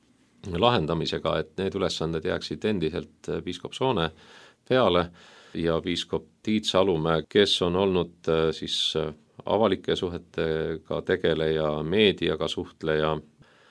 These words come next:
ka ütleme siis muinsuskaitse ja kultuuriväärtuste teemadel,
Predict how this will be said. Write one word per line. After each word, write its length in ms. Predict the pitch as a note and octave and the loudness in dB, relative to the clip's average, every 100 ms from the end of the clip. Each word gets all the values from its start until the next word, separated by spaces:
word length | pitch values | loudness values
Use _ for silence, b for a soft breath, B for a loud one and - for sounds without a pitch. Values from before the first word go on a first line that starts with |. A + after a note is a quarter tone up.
| b b b _ | b b b _
ka 180 | - D#2+ | -4 -4
ütleme 280 | D#2+ - D#2 D2 | -2 -4 -4 -4
siis 180 | D2+ - - | -4 -4 -2
muinsuskaitse 800 | F2+ A2+ A2 E2 F#2 F2 E2+ D2 | 0 0 0 -2 0 0 2 -2
ja 100 | C#2+ | -2
kultuuriväärtuste 1120 | D2+ - A#2 G2+ D#2+ E2 - - - - D2 | -4 -2 4 6 6 4 2 -14 -10 -4 -2
teemadel, 640 | F2+ F2+ E2+ D2+ D#2 D2+ | 2 2 0 -2 -2 -2